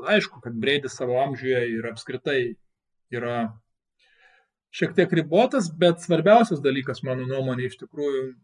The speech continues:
ir visada čia tai buvo, ir čia jokia paslaptis, kad norint sustabdyti Breidį, nu, tu, tu privalai turėti galingą pass rush. Ir čia aš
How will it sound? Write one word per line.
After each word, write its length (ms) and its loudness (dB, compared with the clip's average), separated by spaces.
ir 120 -4
visada 340 2
čia 220 -6
tai 120 -2
buvo, 320 2
ir 200 0
čia 200 -4
jokia 280 -2
paslaptis, 480 -8
kad 240 -6
norint 340 0
sustabdyti 520 -8
Breidį, 420 0
nu, 120 -14
tu, 140 -16
tu 160 -12
privalai 480 -2
turėti 720 -4
galingą 540 -2
pass 200 -8
rush. 280 -6
Ir 140 0
čia 240 2
aš 100 -8